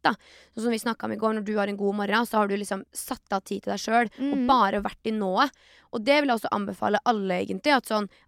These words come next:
Speaker 1: alenetid behøver ikke å bety at man skal ligge og scrolle. Det kan være at man faktisk er i nået,
Speaker 2: Mm.
Speaker 1: og, og er bevisst at dette her er meg nå, hvordan kjenner jeg det? Og det også vil jeg komme med som et generelt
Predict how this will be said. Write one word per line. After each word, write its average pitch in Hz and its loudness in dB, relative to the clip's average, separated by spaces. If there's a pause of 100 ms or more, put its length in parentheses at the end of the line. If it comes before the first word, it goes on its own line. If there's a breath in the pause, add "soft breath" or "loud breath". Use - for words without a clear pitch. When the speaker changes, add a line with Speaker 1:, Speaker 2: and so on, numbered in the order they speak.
Speaker 1:
alenetid 240 2
behøver 214 0
ikke - -8
å 220 -4
bety 208 -2
at 196 0
man 202 -4
skal 214 -2
ligge 220 -4
og 196 -2
scrolle. 240 -2
Det 240 -2
kan 247 0
være 226 4
at 196 -4
man 220 -2
faktisk - -8 (180)
er 190 2
i 202 -4
nået, 202 0 (280 loud breath)
Speaker 2:
Mm. 247 -6
Speaker 1:
og, 220 4
og 214 0
er 208 2
bevisst 202 -4
at - -4 (360)
dette - -6
her 220 -2
er 214 -2
meg 208 -2
nå, 294 0 (140)
hvordan 185 -4
kjenner 285 0
jeg 254 2
det? 285 2 (540 loud breath)
Og 247 -2
det 294 4
også 277 0
vil 240 -2
jeg 240 0
komme 240 -2
med 196 -4
som 214 -8
et 202 -10
generelt 208 -4